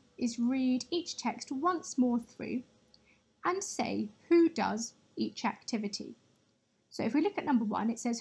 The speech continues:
"Who dot dot dot went shopping?" So we just need to read through and look for who went shopping. And that is in Pedro's text because he says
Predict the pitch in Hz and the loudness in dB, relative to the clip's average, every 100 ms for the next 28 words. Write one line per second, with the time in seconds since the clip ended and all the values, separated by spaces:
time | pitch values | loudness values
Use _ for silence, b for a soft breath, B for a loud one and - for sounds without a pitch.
0 | - 349 349 330 214 208 226 233 277 269 | 2 2 4 0 -4 -6 -8 -6 -4 -4
1 | - - - - 220 247 233 226 - 220 | -6 -20 -12 -2 2 4 4 2 -4 -4
2 | - - - - - - 262 339 254 240 | -6 -12 -18 -18 -12 0 4 4 4 2
3 | 226 233 339 339 - 220 208 214 b b | 2 2 2 0 -2 -2 -2 -2 b b
4 | - 370 269 214 - - 277 - 202 220 | -6 0 0 0 -4 -6 -4 -2 -4 -4
5 | 226 - 226 - - - _ _ _ _ | -6 -6 -10 -12 -18 -18 _ _ _ _
6 | _ _ _ _ _ _ _ _ - _ | _ _ _ _ _ _ _ _ -20 _
7 | _ _ _ _ _ _ _ _ _ - | _ _ _ _ _ _ _ _ _ -8
8 | - 247 233 240 - - - - 262 - | -2 2 4 2 4 2 2 -2 -2 0
9 | 240 240 233 415 415 226 202 - 277 269 | 2 2 4 2 2 -4 -4 -2 0 0
10 | - - 247 262 240 381 359 - 220 220 | -2 -8 -6 -4 -4 -2 -2 -4 -6 -6
11 | - | -8